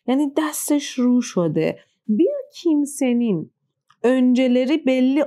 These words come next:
olmayan, kötü olduğu zamanla ya da bir olay dolayısıyla anlaşılmak anlamında.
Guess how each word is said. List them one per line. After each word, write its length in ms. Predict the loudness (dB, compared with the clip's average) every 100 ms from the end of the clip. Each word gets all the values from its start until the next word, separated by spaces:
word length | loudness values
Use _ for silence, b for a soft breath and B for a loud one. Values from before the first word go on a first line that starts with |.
| 0
olmayan, 880 | 0 2 2 0 -2 -4 -6 -8 -12 _ _ _ _
kötü 340 | -4 -4 -2 -4 -2
olduğu 680 | 0 0 0 -2 -2 0 0
zamanla 840 | 0 0 0 0 0 -2 -2 -2 -6 B B B
ya 180 | -2 0
da 140 | 2
bir 200 | 2 2 0 -2
olay 540 | 0 2 0 0 2
dolayısıyla 1080 | 2 0 0 -2 -4 -2 0 2 0 -2 -6 -4
anlaşılmak 1120 | -2 0 -2 -4 -2 0 2 0 0 -4 -12 -4
anlamında. 1000 | -2 0 -2 -4 -4 -4 -4 -4 -6